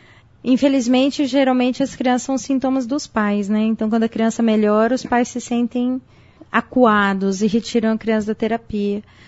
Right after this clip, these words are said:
Mas é um processo incrível de se ver, como a criança consegue simbolizar a partir do momento que ela tem esse recurso do adulto aux-, auxiliando. E ela se, consegue mudar traços importantes de temperamento.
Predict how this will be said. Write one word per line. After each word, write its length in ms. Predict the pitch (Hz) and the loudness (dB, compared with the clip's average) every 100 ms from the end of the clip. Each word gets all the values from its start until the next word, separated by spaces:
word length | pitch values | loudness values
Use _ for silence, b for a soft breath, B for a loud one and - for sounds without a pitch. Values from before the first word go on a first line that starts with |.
| b b | b b
Mas 200 | 233 220 | 0 2
é 80 | 240 | 4
um 80 | 247 | 2
processo 500 | 262 262 269 269 294 | 2 2 2 0 -2
incrível 440 | 302 339 349 302 | -4 0 0 0
de 80 | 254 | -4
se 100 | - | -2
ver, 160 | 233 214 | 0 2
como 160 | 247 | 0
a 60 | 247 | 0
criança 360 | 262 262 269 277 | 0 0 0 -2
consegue 480 | 277 - 294 302 | -2 -2 -2 -4
simbolizar 1000 | - 294 262 262 247 240 208 220 202 214 - | -4 -2 2 2 2 0 0 0 0 -2 -6
a 60 | |
partir 260 | 214 226 247 | -2 0 0
do 80 | 233 | 0
momento 360 | 233 233 247 | 2 0 -2
que 40 | - | -2
ela 140 | 254 | -2
tem 220 | 247 254 | -2 -4
esse 180 | 262 247 | -4 -2
recurso 420 | 233 233 226 220 | -4 -2 -4 -4
do 120 | 202 220 | -2 -2
adulto 500 | 208 208 233 - 254 | 0 -2 -2 0 -2
aux-, 220 | 240 - | -2 -2
auxiliando. 920 | 220 233 - 247 233 214 202 202 208 - b b b | 0 0 0 0 2 2 2 0 -2 -8 b b b
E 120 | 254 | 4
ela 180 | 247 269 | 4 4
se, 220 | - 302 _ - _ - | -2 -10 _ -20 _ 2
consegue 440 | 285 - 294 294 | 2 4 2 2
mudar 360 | 294 285 262 277 | 2 2 4 2
traços 480 | 285 277 277 262 262 | 2 2 2 -2 -2
importantes 840 | 330 320 277 226 202 202 - - - b b b | 0 0 0 0 0 -2 -6 -16 -20 b b b
de 160 | 220 220 | 0 4
temperamento. 880 | 247 247 247 226 220 202 202 - | 4 4 4 4 2 0 -2 -6